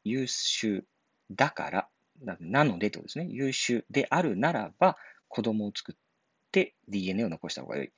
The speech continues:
で、この、えー、論理展開、Aだから B、この、この部分には明らかに優生思想的な考え方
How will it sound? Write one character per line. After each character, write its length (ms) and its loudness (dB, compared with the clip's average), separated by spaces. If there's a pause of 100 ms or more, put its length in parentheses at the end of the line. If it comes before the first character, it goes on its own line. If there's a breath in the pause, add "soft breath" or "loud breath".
(260 loud breath)
で、 240 -2
こ 160 2
の、 260 4 (380)
え 540 -6
ー、 0 - (120)
論 160 4
理 120 0
展 180 -2
開、 200 -6
A 200 6
だ 120 0
か 140 -2
ら 120 2
B、 340 -4 (100)
こ 100 -4
の、 160 -2 (360 soft breath)
こ 100 -2
の 100 8
部 200 2
分 180 2
に 260 0 (400)
は 340 0
明 60 0
ら 60 4
か 120 -2
に 120 2
優 120 0
生 160 -2
思 60 0
想 240 -2
的 160 -8
な 100 2
考 340 -2
え 80 -2
方 280 -6